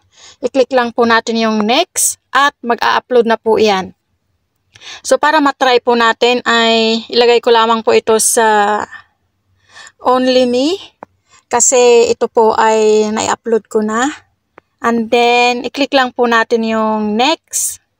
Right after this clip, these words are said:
Pwede rin po natin ilagay sa album kung ano po yung, kung saan po ninyo gustong ilagay. Ayan. Dito, mamili po tayo kung saan natin ilalagay o kaya pwede natin gawa ng album.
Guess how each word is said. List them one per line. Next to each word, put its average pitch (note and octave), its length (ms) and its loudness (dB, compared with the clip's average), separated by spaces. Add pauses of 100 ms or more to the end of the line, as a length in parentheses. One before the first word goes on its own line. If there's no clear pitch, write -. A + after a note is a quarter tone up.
(460)
Pwede C4 240 4
rin B3+ 160 2
po B3+ 80 0
natin A#3+ 320 2
ilagay A3+ 400 2
sa - 180 -2
album D4+ 640 0 (400)
kung A3+ 400 0
ano A3+ 160 -2
po A3+ 160 0
yung, A3 400 2
kung A3 160 -6
saan A3+ 320 -2
po A#3 80 -2
ninyo A3+ 320 -2
gustong A3 400 -2
ilagay. A3+ 580 0 (720)
Ayan. A#3+ 640 0 (320)
Dito, A#3+ 480 0
mamili B3 320 2
po - 160 -2
tayo A3 400 0
kung A3+ 160 -8
saan A3+ 240 -2
natin G#3+ 240 -4
ilalagay A3 800 -2
o G#3+ 80 -2
kaya A3+ 480 2
pwede A3+ 180 2
natin G#3+ 460 -4 (480)
gawa A#3+ 400 2
ng A3+ 640 -4
album. A#3 640 2